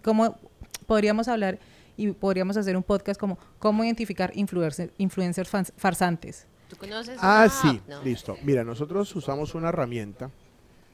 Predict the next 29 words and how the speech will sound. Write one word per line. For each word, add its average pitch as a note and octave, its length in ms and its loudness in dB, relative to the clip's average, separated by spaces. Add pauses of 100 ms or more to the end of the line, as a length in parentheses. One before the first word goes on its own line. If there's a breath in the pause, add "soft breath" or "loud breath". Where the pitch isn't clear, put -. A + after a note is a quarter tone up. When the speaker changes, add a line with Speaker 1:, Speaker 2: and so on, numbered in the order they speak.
(140)
Speaker 3:
eh, A2+ 520 -2
es - 100 -16
una C#3 120 -2
herramienta B2 400 -6
profesional, G#2 920 -8 (320)
paga, C#3+ 520 4
y C#3+ 160 2
eso, C3 160 -2
por C#3 180 -2
eso C3+ 160 -6
es D3+ 160 -2
buenísima, D3 560 -6 (420 soft breath)
porque C3+ 240 -2
no B2+ 180 -4
todo D#3+ 140 0
el E3 60 2
mundo E3 240 -2
aquí D#3+ 180 -4
tiene D3+ 240 -2
pa C#3+ 100 -2
pagar A2+ 460 -6 (560 soft breath)
una C#3+ 200 0
herramienta C#3 500 0
de C3 80 2
este B2+ 160 -4
estilo C3+ 420 -2
que - 140 -12
uno A#2 100 -8
diga, C3 500 -2